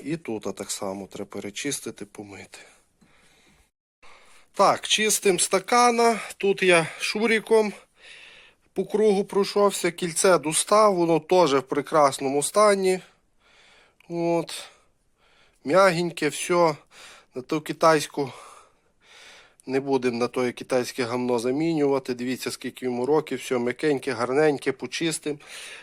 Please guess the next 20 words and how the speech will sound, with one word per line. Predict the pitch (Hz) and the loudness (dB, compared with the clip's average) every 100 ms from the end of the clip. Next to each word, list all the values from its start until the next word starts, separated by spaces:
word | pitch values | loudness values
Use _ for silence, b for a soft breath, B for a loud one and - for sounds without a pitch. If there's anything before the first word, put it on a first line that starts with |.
| - | -2
Ну | 190 220 | 2 4
і | |
тут, | 208 196 190 | 2 -2 2
Вова, | 190 185 | 4 4
всередині, | 160 - 180 196 185 180 170 | 2 4 6 6 6 4 2
де | 165 156 | 2 4
бачите, | 170 170 170 - 160 B B B B B B _ _ _ - - | 4 2 -2 0 -2 B B B B B B _ _ _ -16 0
де | 143 147 | 2 2
кільце | 139 131 175 170 | 0 0 4 4
вставляється, | - 156 147 143 135 - 127 | 4 2 4 4 4 0 -2
отаким | 127 131 120 135 135 - _ B B B B B _ | -2 -6 -8 -6 -6 -8 _ B B B B B _
гачочок | 117 - 175 160 151 147 | -14 -2 -2 0 -4 -2
в | |
мене | 147 147 | 0 0
такий | 143 135 143 139 | -2 -8 -8 -4
є. | 139 135 B B B _ B B B B | -2 -2 B B B _ B B B B
Тут | - 131 135 | -10 -6 -2
я | 127 | 0
все | 127 - 127 | 0 -2 -4
прошкрабав. | - 120 - 175 175 170 165 151 - - | -4 -6 -4 2 4 4 2 0 -10 -20